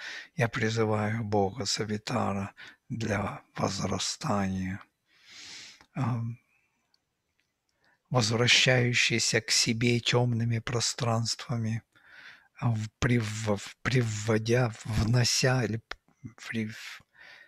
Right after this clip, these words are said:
привнося сюда смертного и бессмертного. Ам, на золотой колеснице Бог Савитар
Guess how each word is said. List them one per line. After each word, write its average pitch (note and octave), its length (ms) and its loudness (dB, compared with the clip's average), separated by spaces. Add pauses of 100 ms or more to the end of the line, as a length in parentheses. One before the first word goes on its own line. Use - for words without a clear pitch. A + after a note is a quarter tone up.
(520)
привнося B2 880 4
сюда A2 540 2
смертного A#2+ 840 0
и A2+ 80 0
бессмертного. A#2+ 1040 -2 (1200)
Ам, C3 640 2 (680)
на B2+ 140 2
золотой B2 500 4
колеснице B2 840 0
Бог A#2 320 -2
Савитар A#2 640 -2